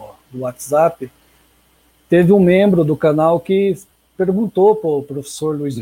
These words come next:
<laughs> Miller se conhecia um dos cabeça, um dos cabeça que faz esse tipo de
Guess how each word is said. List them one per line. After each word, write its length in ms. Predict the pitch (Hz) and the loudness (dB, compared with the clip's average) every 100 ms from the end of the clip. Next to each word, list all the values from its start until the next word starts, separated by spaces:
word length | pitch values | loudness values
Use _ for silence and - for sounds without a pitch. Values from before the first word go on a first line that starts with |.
| 104 | -12
<laughs> 100 | - 151 | -14 -8
Miller 340 | 185 151 139 _ _ _ _ _ _ _ | -6 -6 -10 _ _ _ _ _ _ _
se 200 | - 160 | -12 -8
conhecia 840 | 175 190 196 - 190 208 180 139 | -2 0 0 -2 0 2 2 0
um 100 | 151 | -8
dos 180 | 139 - - - - | -10 -14 -20 -16 -8
cabeça, 680 | 175 156 196 190 139 107 _ _ _ _ _ _ _ _ | -4 2 2 0 -10 -14 _ _ _ _ _ _ _ _
um 40 | 143 | -14
dos 140 | 135 | -12
cabeça 600 | - 165 135 160 175 - | -6 -6 -4 -4 -6 -8
que 120 | - | -16
faz 460 | 170 - 156 160 165 | -16 -6 -2 -2 -4
esse 280 | 143 - - | -10 -16 -18
tipo 380 | - 165 - 160 | -12 -12 -10 -6
de 680 | 165 165 160 151 143 135 | -2 -2 -2 -4 -4 -6